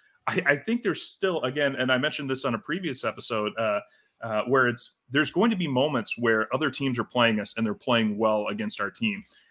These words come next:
And they're, all of a sudden, it looks like Durant, Booker, and Beal can't buy a basket. But then it's gonna be a kick out to a Josh Okogie type player who's going to hit three threes in a row, or, or a, a three and, and just, uh, strip, uh, you know,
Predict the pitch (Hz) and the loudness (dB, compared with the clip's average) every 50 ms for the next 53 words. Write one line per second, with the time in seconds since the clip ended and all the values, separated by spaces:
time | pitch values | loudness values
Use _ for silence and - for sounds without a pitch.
0 | _ - 117 113 110 110 110 110 - - 127 147 170 165 156 156 143 - - 139 | _ 0 2 4 4 4 4 2 2 4 4 4 4 4 4 0 0 4 4 4
1 | 135 131 131 127 - 120 117 110 113 135 143 - - 135 120 113 - - 120 113 | 4 4 2 0 0 0 0 2 2 0 0 0 2 2 2 2 0 -4 -8 -4
2 | 113 107 113 113 117 117 120 117 117 - _ _ - 120 113 - - 123 110 110 | 0 2 4 4 4 4 2 2 0 -4 _ _ -2 0 0 0 2 2 4 4
3 | 110 - 113 110 104 104 - 117 113 113 113 107 101 - - 127 120 113 - 107 | 4 2 -2 -6 -6 -4 0 2 2 4 2 2 0 -4 -2 -2 -2 -2 -2 -2
4 | 107 104 104 104 101 95 104 101 98 101 - - - - - _ _ - - _ | -2 0 0 0 0 0 0 2 2 2 0 -2 -6 -8 -14 _ _ -20 -20 _
5 | _ _ _ _ _ _ _ _ - 117 - _ - 123 110 - - 127 123 123 | _ _ _ _ _ _ _ _ -20 -20 -6 _ 0 0 2 4 4 6 6 6
6 | 127 127 123 117 - - 131 117 113 113 110 104 - - - 170 - - 123 117 | 6 4 0 0 0 2 2 2 4 2 0 0 0 0 0 0 2 4 4 4
7 | 113 - - - 123 113 107 101 110 - - 120 117 123 113 110 - - 123 104 | 2 2 0 0 2 4 4 2 0 -2 -6 -4 2 4 4 4 4 0 -4 -2
8 | - 123 113 113 120 107 - 120 113 110 - - 123 113 110 104 101 98 - _ | 2 2 2 2 2 0 0 0 0 0 2 4 4 6 6 4 2 0 -6 _
9 | _ _ _ - 127 120 - 127 120 113 113 101 95 123 117 113 - - - _ | _ _ _ -2 -2 0 2 2 2 4 2 2 4 4 4 4 2 -2 -20 _
10 | _ _ _ _ _ _ _ _ _ _ _ - - - 160 165 156 - - 131 | _ _ _ _ _ _ _ _ _ _ _ -10 0 4 6 6 6 4 4 4
11 | 131 123 110 104 117 107 101 98 98 95 90 - - _ _ _ _ _ _ _ | 4 4 4 4 2 0 0 0 -2 -4 -6 -8 -14 _ _ _ _ _ _ _
12 | _ - 120 117 113 117 117 123 123 117 113 107 107 - 107 107 - 110 110 110 | _ 2 4 6 6 6 6 6 8 8 8 6 6 4 4 2 2 0 -2 -2
13 | - - 139 143 147 147 139 - 117 110 110 110 110 117 113 117 120 117 123 - | -2 0 2 4 4 4 4 4 4 4 4 4 2 2 2 2 0 -2 -4 -8
14 | - - 113 107 101 101 98 - - - - - 135 131 135 - - 117 113 107 | -2 0 2 2 2 0 -2 -6 -10 -2 4 6 6 6 6 2 2 4 4 4
15 | 104 107 104 110 120 110 101 101 | 4 2 2 0 0 0 -2 -4